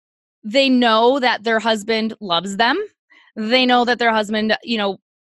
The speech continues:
cares about them and cares about their happiness. So let's put it that way. Yet, they are very much struggling because they have a professional life, they have their children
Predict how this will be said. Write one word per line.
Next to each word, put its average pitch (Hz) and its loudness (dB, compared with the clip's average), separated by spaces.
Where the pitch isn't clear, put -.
cares 226 2
about 196 0
them 202 0
and 202 -4
cares 196 -6
about 180 -4
their 170 -8
happiness. - -14
So 220 -8
let's 277 -2
put 294 -4
it 220 -10
that 190 -2
way. - -10
Yet, 214 -4
they 254 0
are 240 2
very 226 0
much 285 -2
struggling 202 -4
because - -4
they 247 0
have 247 -2
a 226 -2
professional 254 -4
life, 269 -4
they 269 0
have 254 0
their 247 2
children 233 -4